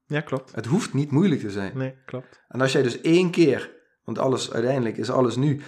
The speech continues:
Speaker 2: als jij één keer heel bewust rustig in kan ademen, diep beneden in je longen kan beginnen, door middel van die buik uit te zetten, waardoor je middenrif naar beneden kan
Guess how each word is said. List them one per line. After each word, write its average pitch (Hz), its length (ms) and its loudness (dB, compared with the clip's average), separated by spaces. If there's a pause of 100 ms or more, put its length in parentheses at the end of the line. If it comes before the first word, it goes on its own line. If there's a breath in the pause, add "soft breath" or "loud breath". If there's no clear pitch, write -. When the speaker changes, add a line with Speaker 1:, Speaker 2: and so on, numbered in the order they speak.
(160 loud breath)
Speaker 2:
als - 100 -10
jij 120 200 -2
één 175 260 4
keer 123 200 2
heel 156 240 4
bewust 123 380 0
rustig 165 520 0
in 147 180 -2
kan 143 180 -2
ademen, 131 440 0 (220 loud breath)
diep 104 380 -6 (340)
beneden 139 460 2
in 127 100 0
je 127 100 4
longen 131 280 4
kan 120 160 -2
beginnen, 123 440 0 (280 loud breath)
door 110 120 -8
middel 120 200 2
van 107 120 -4
die 101 100 -6
buik 107 300 0
uit 117 200 0
te 117 80 -6
zetten, 113 340 -2
waardoor 104 200 -6
je 101 60 0
middenrif 120 400 0
naar 117 120 -4
beneden 113 360 -2
kan 110 280 -6